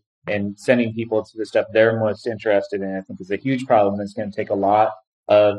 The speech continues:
tools and it's gonna take a lot of technology to really solve that right. And we, we see that as something that we wanna help solve. And part of the way we're gonna do that is by building the social and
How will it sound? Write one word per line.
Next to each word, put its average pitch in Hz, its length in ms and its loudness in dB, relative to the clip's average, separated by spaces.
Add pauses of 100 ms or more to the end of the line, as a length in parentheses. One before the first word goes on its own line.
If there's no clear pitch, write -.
tools 117 360 0
and 110 80 -6
it's 107 120 -12
gonna 107 180 -6
take 104 140 -4
a 107 40 0
lot 104 200 4
of 101 120 -2 (220)
technology 107 800 -2 (160)
to 98 360 -6 (180)
really 107 340 2
solve 101 320 4
that 92 260 -2
right. 101 340 2
And 202 160 -8
we, 196 220 -8 (140)
we 110 60 -8
see 113 160 -4
that 98 160 2
as 95 100 -6
something 98 340 -6
that 95 240 -8
we 117 120 0
wanna 101 180 0
help 101 200 0
solve. 92 440 0 (180)
And 98 440 -4
part 135 120 6
of 120 60 2
the 117 60 0
way 107 160 2
we're 101 120 0
gonna 98 140 -4
do 98 140 -2
that 98 200 4
is 92 140 -6
by 98 140 -2
building 95 340 -4
the 95 100 -8
social 113 420 0
and 95 140 -6